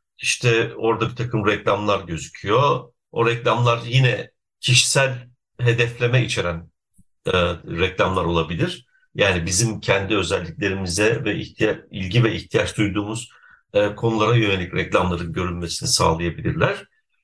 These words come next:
Ondan, e, elde ettikleri parayla da aplikasyonu finanse ediyorlar. E, belki geliştirmeyi falan da finanse ediyorlar ve biz yine bedava olarak daha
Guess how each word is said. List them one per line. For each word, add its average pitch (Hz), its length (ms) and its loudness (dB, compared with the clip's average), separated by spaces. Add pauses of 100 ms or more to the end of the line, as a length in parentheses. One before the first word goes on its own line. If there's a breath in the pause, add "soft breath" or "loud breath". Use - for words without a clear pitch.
(220)
Ondan, 151 580 2 (120)
e, - 60 -12 (460)
elde 127 220 4
ettikleri 117 420 -4
parayla 123 440 2
da 170 260 2
aplikasyonu 127 760 -2
finanse 113 380 0
ediyorlar. 160 280 -2 (280)
E, - 160 -18 (720)
belki 110 340 0
geliştirmeyi 104 680 2
falan 101 260 2
da 92 80 -4
finanse 87 400 0
ediyorlar 165 360 0
ve 151 180 0
biz 156 400 0 (220 soft breath)
yine 156 340 2
bedava 135 380 2
olarak - 360 0
daha 135 360 0